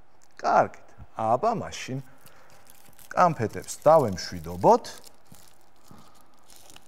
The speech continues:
და მე თქვენთვის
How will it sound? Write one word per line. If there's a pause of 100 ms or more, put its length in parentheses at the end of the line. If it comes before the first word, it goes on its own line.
(1800)
და
მე
თქვენთვის